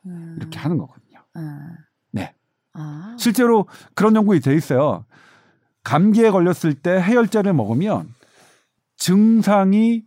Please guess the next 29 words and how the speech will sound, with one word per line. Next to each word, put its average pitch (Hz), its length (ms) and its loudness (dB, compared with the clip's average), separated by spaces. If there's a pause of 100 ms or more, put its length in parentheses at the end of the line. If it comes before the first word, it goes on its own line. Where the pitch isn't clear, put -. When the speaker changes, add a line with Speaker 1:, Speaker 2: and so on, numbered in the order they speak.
(260)
Speaker 2:
더 170 120 0
오래 160 360 4
간다. 95 420 -6 (100)
Speaker 1:
아. 185 800 -14 (160)
Speaker 2:
바이러스가 165 360 -2
더 170 120 -4
오래 180 260 2
많이 147 200 0
남는다. 85 340 -8
왜냐면 214 280 -4
Speaker 1:
음. 120 40 -4
Speaker 2:
열이 180 360 0
죽이는 214 400 -4
역할을 147 300 -6
하니까, 123 220 -12
그 - 140 -4
열을 156 140 0
Speaker 1:
음. - 40 -4
Speaker 2:
차단하니까. 160 720 -8
Speaker 1:
음. 180 220 -16
Speaker 2:
그래서 190 220 -2
사실 208 260 -4
모든 262 500 -4
거에는 156 540 -4
Speaker 1:
음. 190 120 -12 (400)
Speaker 2:
양과 151 420 -2
음이 123 200 -4
있어요. - 380 -10
Speaker 1:
음. 151 540 -16